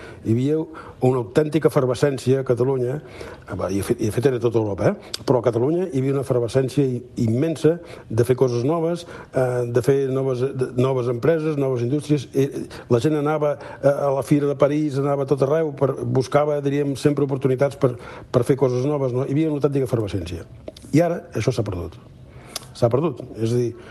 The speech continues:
eh, ens hem tornat, la societat catalana ens hem tornat una, una, una societat còmoda, conformista, eh, que ha perdut, diríem, el trem de la lluita,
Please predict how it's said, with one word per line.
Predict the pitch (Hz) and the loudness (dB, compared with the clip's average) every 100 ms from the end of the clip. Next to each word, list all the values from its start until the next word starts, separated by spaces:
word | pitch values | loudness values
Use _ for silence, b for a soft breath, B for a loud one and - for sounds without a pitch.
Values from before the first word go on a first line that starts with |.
| B B - | B B -10
eh, | 120 117 117 113 | -6 -4 -2 -2
ens | 113 | 0
hem | 127 | 0
tornat, | 127 131 135 127 | 0 0 0 0
la | 131 | -2
societat | 131 113 131 135 | -2 0 0 0
catalana | 135 135 123 | 0 0 0
ens | |
hem | 127 | -2
tornat | 120 127 123 | 0 0 0
una, | 127 123 127 | -2 -2 0
una, | 131 127 120 | 0 0 0
una | 123 120 | -2 0
societat | 113 123 120 - - - - | 0 0 -2 -6 -18 -20 -6
còmoda, | - 147 147 160 196 - - - | 0 2 2 -2 -4 -14 -20 -4
conformista, | - 117 113 139 - 139 | 0 0 2 0 0 -2
eh, | 180 - - - - - - - - - 127 120 113 107 107 - | -2 -8 -20 -20 -20 -20 -18 -20 -20 -8 -4 -2 -2 -4 -6 0
que | 120 120 117 117 | 0 2 0 0
ha | - 139 | 0 2
perdut, | 135 123 135 120 - | 2 2 -2 -4 -8
diríem, | 127 123 123 123 120 | -4 0 0 0 -2
el | 113 107 107 | -4 -6 0
trem | 147 139 120 107 110 | 0 0 -2 -2 0
de | |
la | 113 | 0
lluita, | 117 139 131 147 | 0 -2 -2 -4